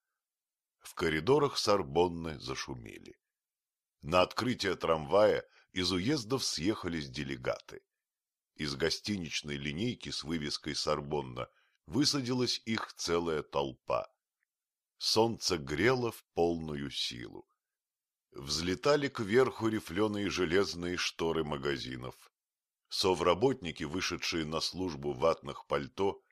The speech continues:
задыхались, распахивались, чувствуя тяжесть весны. На Кооперативной улице, у перегруженного грузовика Мельстроя, лопнула рессора, и прибывший на место происшествия Виктор Михайлович Полесов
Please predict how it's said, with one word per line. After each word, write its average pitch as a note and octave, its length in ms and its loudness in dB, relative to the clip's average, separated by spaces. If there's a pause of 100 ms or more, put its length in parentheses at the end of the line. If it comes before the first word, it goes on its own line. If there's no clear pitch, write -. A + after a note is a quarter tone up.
(280)
задыхались, D#2+ 880 0 (100)
распахивались, C#2 1080 -2 (320)
чувствуя A#2 600 0
тяжесть D#2 600 0
весны. A#1+ 560 -10 (1080)
На D#2+ 180 -2
Кооперативной E2+ 880 2
улице, G2+ 680 -4 (360)
у D#2+ 100 -4
перегруженного D#2 840 -2
грузовика D#2+ 680 0
Мельстроя, D#2+ 760 -4 (460)
лопнула C3 560 2
рессора, B1+ 600 -2 (760)
и F#2 120 -4
прибывший F#2+ 640 -2
на F2+ 120 0
место F#2 340 -2
происшествия E2 800 0
Виктор D#2 380 -4
Михайлович D2 760 0
Полесов G#2+ 540 0